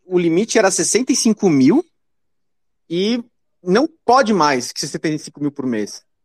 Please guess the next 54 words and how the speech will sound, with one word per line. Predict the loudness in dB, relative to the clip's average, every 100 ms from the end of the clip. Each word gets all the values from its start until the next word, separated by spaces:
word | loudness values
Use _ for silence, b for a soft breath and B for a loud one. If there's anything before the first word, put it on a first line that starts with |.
| _
sabe? | -8 -8 -6
Não | -6 -2
pode | 0 0 0
mais. | -6 -10 -16 _ _ _ _ _ _ _ _
Só | -6
que | -4
assim, | -2 -2
se | 0
você | 0 2
vende | 4 4 2
um | 2
imóvel, | 2 4 4 2 -2 -4 -8 _ _
né? | -12 -10 -12 _ _ 0
Todo | 2 2
imóvel | 0 0
no |
Brasil | 0 -2 -4
custa | -8 -10 -10 _
mais | -4 -4 -4
que | -10
isso. | -12 -14 -20 _ _ _ _ _ _ _
Você | -14
tem | -10
que | -6
fazer | -6
em | -2
dois | -4 -2
meses, | -6 -6
tem |
que | -12 _
procurar | -6 -4
outra | -4 -6
corretora, | -6 -4 -2
obviamente, | -2 -2 -2 -4 -4
né? | -6
Mas | -4 -2
a |
Binance, | 0 0 -2 -6 -6
que |
é | -4
mais | -4
alinhada | -4 -2 -2 -2 -4
com | -8 -10
o |
sistema | -14 -10 -8 -6
internacional, | -8 -8 -8 -4 -2 -2
já | -4
tá | -2 0 0
com | -4
essa | -4
rampa | -4 -4 -4
de | -8
acesso | -6 -8 -8
dificultada. | -14 _ -12 -4 -4 -6